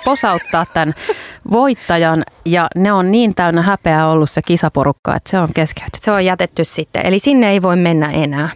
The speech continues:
Speaker 1: Valitettavasti.
Speaker 2: Mut sen sijaan... Ää, lempikesätapahtumani ja lempikesäkaupunkini Padasjoki, anteeksi, kunta, Padasjoki, Nakukymppi.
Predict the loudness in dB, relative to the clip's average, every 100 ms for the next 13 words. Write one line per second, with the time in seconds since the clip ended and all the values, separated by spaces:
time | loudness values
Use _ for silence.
0 | -14 -6 -2 -2 -2 -4 -4 -4 -4 -6
1 | -16 -4 -4 -2 0 2 0 2 2 2
2 | 0 -2 -6 -12 -18 -8 -2 2 2 0
3 | -2 _ _ -2 2 4 2 0 -2 -2
4 | -2 -2 -2 -2 0 2 4 4 4 2
5 | 0 -2 0 0 0 -2 0 0 0 -2
6 | -2 -6 -6 -4 -2 0 -2 -4 -6 -6
7 | -4 -8 -2 -2 -2 -4 0 0 0 -2
8 | -10 -6 -2 -2 -4 -2 -4 -4 -8 _
9 | 2 2 2 -4 -2 -2 -2 -6 _ -10